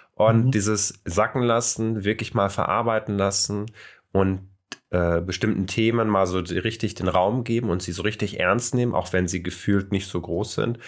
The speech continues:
Speaker 1: Das habe ich oft nicht gemacht. So, und wenn ich dann <laughs> ein paar Tage am Stück frei hatte, wo ich vielleicht auch noch in einer Atmosphäre war, wo es sehr ruhig war, alle waren so,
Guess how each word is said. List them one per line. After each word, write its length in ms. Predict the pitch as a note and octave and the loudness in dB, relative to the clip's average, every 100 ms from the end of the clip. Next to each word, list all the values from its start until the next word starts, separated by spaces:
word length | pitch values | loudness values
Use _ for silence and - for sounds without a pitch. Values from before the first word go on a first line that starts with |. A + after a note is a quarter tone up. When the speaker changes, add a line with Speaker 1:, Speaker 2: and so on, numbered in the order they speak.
| - - - | -18 -12 -6
Speaker 1:
Das 120 | G2+ | 0
habe 140 | A2+ A2 | 0 2
ich 60 | |
oft 180 | G2+ - | 2 0
nicht 200 | G#2 G2 | -6 -2
gemacht. 420 | G#2+ G#2+ A2+ - | 0 0 0 -6
So, 160 | - F#2+ | -4 0
und 160 | E2+ E2+ | 2 2
wenn 140 | F#2 | 0
ich 160 | F2 - | 0 0
dann 240 | F2 F2 | 0 2
<laughs> 600 | - - - _ _ _ | -2 -4 -12 _ _ _
ein 400 | - - - - | -20 -20 -12 0
paar 160 | A#2+ A#2+ | 2 2
Tage 300 | A#2 G2+ F2 | 2 2 0
am 100 | G2 | 0
Stück 260 | - E2+ | -4 -4
frei 260 | - C3 D#3 | 0 2 2
hatte, 400 | F2+ - A#2 C#3 - C3+ F#2+ | 2 2 2 2 -6 -14 -8
wo 140 | G2 G2+ | 0 2
ich 80 | G2+ | 2
vielleicht 220 | G#2+ F#2 | 2 2
auch 40 | |
noch 160 | G2 F2+ | 2 0
in 120 | F#2 | 0
einer 380 | F#2 F2 E2+ - | 2 2 2 0
Atmosphäre 720 | - F2+ - - A#2+ G#2+ F#2+ | -2 0 0 2 2 2 2
war, 240 | F#2 F2+ E2+ | 2 0 0
wo 60 | D#2+ | -6
es 220 | - - | -4 2
sehr 200 | G2 A#2 | 4 4
ruhig 460 | G2 G2+ G2+ G2+ F#2 | 4 4 2 0 0
war, 320 | F2+ F2+ - | 2 2 0
alle 260 | E2 G#2 | -2 0
waren 240 | F2+ E2+ E2+ | 0 0 0
so, 300 | F2 E2+ | -4 -8